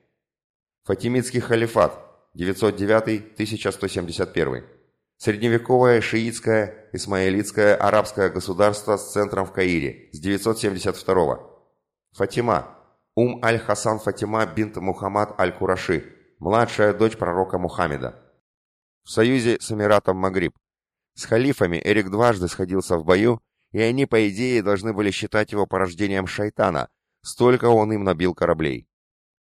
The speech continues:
А вот с Магрибами пока не пришлось, и похоже на то, что уже не придется.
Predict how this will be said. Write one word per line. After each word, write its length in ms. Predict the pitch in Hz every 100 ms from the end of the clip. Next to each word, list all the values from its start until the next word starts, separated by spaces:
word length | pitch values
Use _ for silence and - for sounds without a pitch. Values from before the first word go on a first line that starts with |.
| _ _ _ _ _
А 160 | 90 110
вот 180 | 131 131
с 40 |
Магрибами 500 | 127 120 131 131 127
пока 240 | 113 101 95
не 100 | 95
пришлось, 480 | 104 - 95 - _ _ -
и 60 | 120
похоже 400 | - 127 127 110
на 100 | 107
то, 120 | 110
что 180 | - 90
уже 160 | 85 82
не 80 |
придется. 520 | 82 80 71 67 60